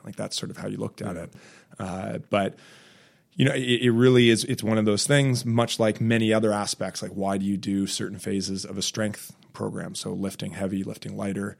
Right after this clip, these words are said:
Speaker 1: um, speed, why do you do some where you're doing fast, slower? Uh, and, and sometimes you just do it and you don't really understand why. And I think getting to the roots of why that works,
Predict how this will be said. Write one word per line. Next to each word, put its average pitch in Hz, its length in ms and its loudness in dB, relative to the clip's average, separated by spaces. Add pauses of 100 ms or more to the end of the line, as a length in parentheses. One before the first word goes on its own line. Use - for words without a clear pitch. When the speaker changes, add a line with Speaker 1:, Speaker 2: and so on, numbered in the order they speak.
(280)
Speaker 1:
um, 98 400 -8 (100)
speed, - 500 0
why 98 180 -6
do 95 80 -6
you 95 40 -8
do 95 120 -8
some 95 300 -4
where 95 120 -4
you're 95 120 -8
doing 95 200 -8
fast, 98 520 -8
slower? 101 480 -6 (180)
Uh, 98 240 -10 (300)
and, 113 220 -2
and 110 300 -2 (240)
sometimes 123 520 0
you 110 100 -6
just 101 220 -4
do 127 180 6
it 98 200 -2
and 98 420 -4
you 104 100 -4
don't 101 220 -6
really 101 220 -2
understand 98 420 -6
why. 101 200 -2
And 107 120 -6
I 104 60 -4
think 110 260 -4 (580)
getting 120 340 4
to 123 120 -4
the 110 80 0
roots 110 300 0
of 90 160 -8
why 110 440 -2
that 147 180 0
works, 151 360 -2